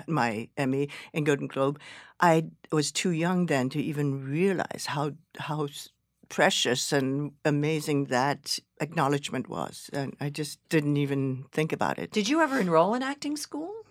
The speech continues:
Speaker 1: Not until much later,
Speaker 2: Isn't
Speaker 1: because I
Speaker 2: that
Speaker 1: thought,
Speaker 2: funny?
Speaker 1: because I thought, "Oh my gosh, you know, I can't have all m-, those credits," and people say,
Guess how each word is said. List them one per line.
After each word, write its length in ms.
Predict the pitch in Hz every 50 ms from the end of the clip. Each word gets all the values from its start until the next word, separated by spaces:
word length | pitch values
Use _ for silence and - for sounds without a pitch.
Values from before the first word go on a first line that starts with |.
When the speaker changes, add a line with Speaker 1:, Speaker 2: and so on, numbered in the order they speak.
| _ _ -
Speaker 1:
Not 340 | 185 185 202 240 269 - -
until 500 | - 180 165 - - 190 170 165 165 160
much 300 | 156 147 143 143 - -
later, 260 | 143 135 139 - 123
Speaker 2:
Isn't 200 | 127 143 - -
Speaker 1:
because 300 | - 160 - - 226 214
I 60 | 160
Speaker 2:
that 80 | 147 -
Speaker 1:
thought, 80 | 151 156
Speaker 2:
funny? 280 | 185 175 170 160 151 160 - -
Speaker 1:
because 300 | - 180 170 185 170 - 190
I 40 | 160
thought, 240 | - 151 143 147 -
"Oh 100 | - 180
my 120 | 202 180 143
gosh, 420 | - 127 185 208 - 143 - -
you 60 | 151
know, 120 | 147 139 - - 143
I 20 |
can't 500 | 143 - - 185 170 170 170 - - - - - - - - _
have 320 | - - 180 165 170 - 151
all 80 | 151 147 147
m-, 120 | 151 - - -
those 180 | 156 143 143 -
credits," 440 | - - 170 160 160 143 143 - -
and 160 | 147 139 139
people 200 | - 156 - 143
say, 160 | 135 - -